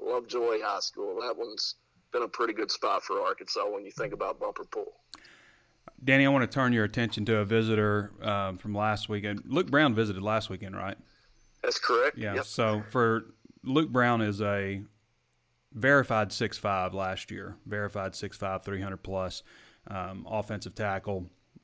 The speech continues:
Speaker 2: rated the number two hundred sixty overall prospect in the country, number twelve interior offensive lineman. I don't know why he's listed as an interior O-line on these two rankings, but he's listed as a tackle. Uh, number
Speaker 1: Yeah.
Speaker 2: five overall prospect in Tennessee.
Speaker 1: Saw that.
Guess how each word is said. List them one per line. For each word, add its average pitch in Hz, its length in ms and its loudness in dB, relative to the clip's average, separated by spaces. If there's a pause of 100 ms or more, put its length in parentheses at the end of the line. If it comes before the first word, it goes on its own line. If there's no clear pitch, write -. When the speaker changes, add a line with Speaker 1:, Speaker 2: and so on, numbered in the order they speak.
Speaker 2:
rated 107 300 -2
the 104 60 -4
number 101 260 -2
two 120 220 -4
hundred 107 260 -2
sixty 104 380 -6
overall 101 360 -2
prospect 104 500 -2
in 95 80 -6
the 92 40 -8
country, 104 580 -4 (200)
number 92 160 -8
twelve 107 480 -2
interior 107 580 0
offensive 95 460 -6
lineman. 98 500 -6
I 107 60 -12
don't 107 80 -8
know 101 80 -6
why 101 120 -4
he's 90 120 -6
listed 98 220 -8
as 92 100 -8
an 95 80 -8
interior 95 600 -6 (200)
O-line 95 400 -8
on 92 160 -8
these 92 220 -8
two 98 160 -8
rankings, 95 500 -10
but 95 80 -10
he's 92 140 -10
listed 95 240 -10
as 90 100 -10
a 95 60 -12
tackle. - 520 -6 (380)
Uh, 101 140 -2
number 110 220 2
Speaker 1:
Yeah. - 60 0
Speaker 2:
five 117 240 6
overall 107 360 2
prospect 107 480 -2
in 92 80 -8
Tennessee. 104 420 -4
Speaker 1:
Saw 107 160 2
that. 92 240 -6